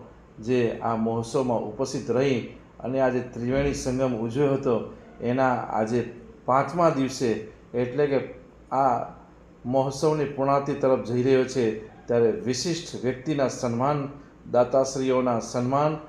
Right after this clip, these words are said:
વિભાગીય સમિતિઓના સેવાભાવી કાર્યકર્તાઓના સન્માન તથા ભવ્ય પ્રતિભાવનો તેમજ બપોર પછી મહોત્સવના કર્મવીરોના સન્માન, પ્રાસંગિક ઉદ્બોધન,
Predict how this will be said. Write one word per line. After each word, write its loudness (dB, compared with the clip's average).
વિભાગીય 2
સમિતિઓના -2
સેવાભાવી 4
કાર્યકર્તાઓના 2
સન્માન 0
તથા 0
ભવ્ય 4
પ્રતિભાવનો 2
તેમજ 4
બપોર 4
પછી 0
મહોત્સવના 0
કર્મવીરોના 0
સન્માન, 0
પ્રાસંગિક 0
ઉદ્બોધન, 0